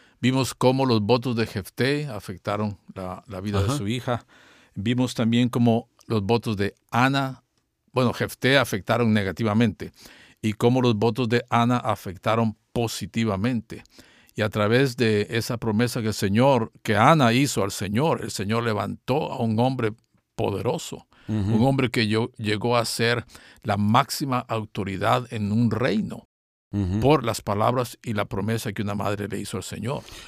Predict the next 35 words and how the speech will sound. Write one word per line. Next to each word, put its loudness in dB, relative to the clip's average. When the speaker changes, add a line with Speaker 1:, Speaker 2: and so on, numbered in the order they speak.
Speaker 2:
Algunos 2
lo 0
consideran 0
a 2
él 0
el 2
último 4
de 0
los -4
jueces, -2
el 2
primero 4
de 4
los 0
gobernantes, -2
eh, -8
o, -2
o 0
el 0
primero 2
de 2
los -2
videntes -2
o -4
profetas, -4
pero 2
definitivamente 0
fue 0
gracias -2
al 0
voto -2
que -2
hizo -2
su -2
madre. -2